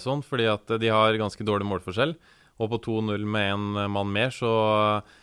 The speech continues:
gikk de for å vinne stort, rett og slett, og kastet folk i angrep og ble kontra på, så det var liksom veldig Hawaii da, det siste kvarteret, og det var, eh, Nybergsund som, eh, n-, nøt godt av det da, ved å skåre to ganger, og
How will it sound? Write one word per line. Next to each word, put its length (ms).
gikk 280
de 160
for 160
å 140
vinne 420
stort, 400
rett 140
og 80
slett, 260
og 120
kastet 360
folk 220
i 80
angrep 360
og 120
ble 840
kontra 360
på, 140
så 100
det 80
var 160
liksom 240
veldig 260
Hawaii 380
da, 100
det 140
siste 240
kvarteret, 400
og 160
det 200
var, 320
eh, 320
Nybergsund 500
som, 360
eh, 420
n-, 260
nøt 280
godt 220
av 100
det 120
da, 160
ved 200
å 760
skåre 300
to 100
ganger, 360
og 380